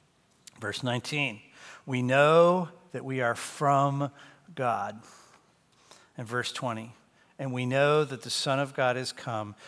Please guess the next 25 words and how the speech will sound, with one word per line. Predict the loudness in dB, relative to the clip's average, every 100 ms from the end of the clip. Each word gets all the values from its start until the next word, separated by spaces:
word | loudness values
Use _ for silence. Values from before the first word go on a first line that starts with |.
| -18
and | -12 -10 -6
given | -4 -2 -2
us | -2 -2 -2 -4 -4 -6 -12 -20 _ _
understanding." | -10 -8 -8 -12 -12 -12 -12 -14 -18 -20 _ _ _ _ _ _ _ _ -14
That | -12
God | -2 2 4
is | 2 -4
with | -6 -8 -8
us, | -8 -8
that | -6
God | -2 0
is | 0
for | -6 -6 -4
us, | -4 -6
that | -4
God | 0 0
is | -2
revealing | -8 -8 -6 -2 0 0 -4
his | -6 -8
truth | -6 -6 -8 -10
to | -10
us, | -10
that | -8
God | 0 0
is | 0